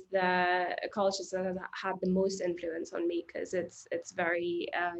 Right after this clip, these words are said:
detailed. They wear, like, really colorful jewelry. Um, it's just so beautiful in so many ways.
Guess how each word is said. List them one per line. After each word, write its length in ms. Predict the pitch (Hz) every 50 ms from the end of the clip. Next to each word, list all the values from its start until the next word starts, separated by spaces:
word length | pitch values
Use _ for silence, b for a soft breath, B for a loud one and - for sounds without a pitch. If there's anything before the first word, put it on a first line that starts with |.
| 165 - -
detailed. 640 | 190 185 180 180 - - 175 165 165 160 165 170 170
They 100 | 170 170 170
wear, 180 | 175 175 170 170 165 -
like, 160 | - - -
really 240 | 202 185 185 180 185
colorful 540 | - - 185 175 180 180 - 185 180 180 180
jewelry. 840 | 180 180 180 180 180 185 185 180 180 180 175 180 180 175 190 196 190 B B B B B B B _ -
Um, 280 | 190 185 185 185 180
it's 160 | - - 190 220
just 280 | 220 214 - - -
so 240 | - - 240 214 214
beautiful 440 | 208 202 190 185 190 - 196 170 165
in 140 | 165 170 180
so 200 | 170 185 180 175
many 200 | 180 175 175 175
ways. 580 | 175 175 151 156 160 160 - 208 214 - -